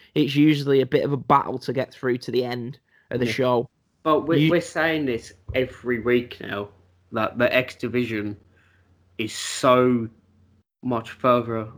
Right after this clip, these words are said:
Speaker 2: in its time than anything else that they're doing.
Speaker 1: Yeah, I bet if you compare this match to a W W E match from two thousand and five, you might not. Although Shelton Benjamin, I feel, was really good at the start of two thousand and five in W W E.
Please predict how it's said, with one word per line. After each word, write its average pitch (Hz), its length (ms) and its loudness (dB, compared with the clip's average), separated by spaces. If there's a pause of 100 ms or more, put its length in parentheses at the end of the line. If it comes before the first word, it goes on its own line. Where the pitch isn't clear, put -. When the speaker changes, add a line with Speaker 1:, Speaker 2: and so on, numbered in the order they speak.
Speaker 2:
in 110 120 -6
its 107 160 -8
time 98 460 -4
than 85 160 -12
anything 107 440 -8
else 110 260 -2
that 113 100 -8
they're 104 140 -6
doing. 113 440 -2 (920)
Speaker 1:
Yeah, 107 280 0
I - 60 2
bet 185 160 6
if 208 100 2
you 202 120 0
compare 175 360 2
this 165 360 -4
match 151 340 -4
to 135 140 -6
a - 20 0
W 135 320 -2
W 135 280 -2
E 135 140 2
match 82 380 -4
from 113 260 -2
two 131 220 -4
thousand 120 380 -2
and 117 120 -10
five, 120 420 -4 (1080)
you 127 160 4
might 123 320 4
not. 113 440 -4
Although 147 220 6
Shelton 139 420 2
Benjamin, 127 500 -2
I - 60 -6
feel, 123 260 -4
was 117 160 -6
really 120 340 2
good 117 240 0
at 101 60 -4
the 107 60 -8
start 120 300 0
of - 60 -4
two 113 180 2
thousand 120 380 2
and 120 100 -6
five 120 260 0
in 113 100 -4
W 120 240 -2
W 120 260 2
E. 131 240 2